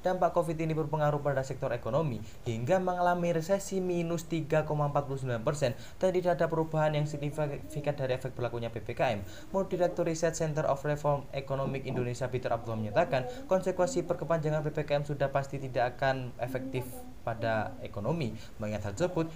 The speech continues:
tidak bisa menjadikan P P K M sebagai upaya penanganan covid nineteen.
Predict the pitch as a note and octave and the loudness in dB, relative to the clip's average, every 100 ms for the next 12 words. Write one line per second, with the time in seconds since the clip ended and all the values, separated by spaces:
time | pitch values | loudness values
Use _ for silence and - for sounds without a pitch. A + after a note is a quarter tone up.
0 | - F#3 F#3 D#3 - - - - - D#3 | -2 0 2 0 -2 -10 -12 -12 -6 -4
1 | E3 D#3 D3+ D3 D3+ C#3 C3+ C#3 C3 C#3 | 0 0 0 0 -2 0 -2 0 0 -2
2 | - B2+ B2 B2+ A#2+ A#2 A2 G#2 G#2 G#2+ | -4 -2 -2 0 0 -2 -2 -4 -4 -6
3 | G2+ B2+ D#3+ C3+ F#2+ | -4 -2 0 0 -4